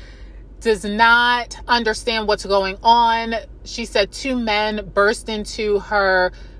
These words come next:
dressing room and killed one of, or at least shot, I, we don't know if he's dead or not. We, we never find out,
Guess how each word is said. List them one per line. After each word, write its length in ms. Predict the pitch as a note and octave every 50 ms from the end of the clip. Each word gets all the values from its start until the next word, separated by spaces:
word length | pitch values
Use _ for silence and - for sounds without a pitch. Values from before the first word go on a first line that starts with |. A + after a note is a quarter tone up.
| -
dressing 560 | - F3 G#3+ A#3+ B3+ C#4+ - C#4+ C4 B3 A#3+
room 460 | A3 A#3 A#3 A#3 A3+ A3+ A3+ A#3 A3+ G#3+ - - - - - - - -
and 680 | - G#3+ G3 G3 F#3+ F#3+ F#3+ F#3 F#3 F#3 F3+ F#3 F3+ F#3 - - - - - -
killed 640 | - - - D4 C4+ C4+ C4+ C4 C4 C4 B3 A#3 - F#3+
one 280 | G#3 A3 A3 A3 A3
of, 280 | A3 F#3+ G3 F#3+ F#3+ F#3
or 140 | G3 G#3 A3
at 80 | A3+
least 220 | A#3 C4 C4 - -
shot, 360 | A#3+ A3 G3+ G3+ G3+ G#3 G3+ - - -
I, 200 | - E3+ F3+ -
we 200 | - F3+ G3+ G#3+
don't 160 | A3 A3 A3
know 120 | A3 G#3
if 80 | G#3+ -
he's 160 | A#3+ G#3 F3+
dead 340 | C#3+ - F#3 F#3+ G#3 G#3 G#3+
or 80 | G#3+
not. 400 | G#3+ G#3 G3 G3 G#3 G#3 F#3 E3
We, 240 | E3 F3 F3+ E3+ - - G3 F#3
we 200 | F3+ F#3 F#3+ F#3+
never 520 | F3 F3 F3+ G3+ A3 C#4 C#4 G3 F#3+ F3+
find 360 | - - F3 D#3+ D#3 D#3 D#3
out, 340 | F#3+ G3 F3+ D3+ D3+ D#3 -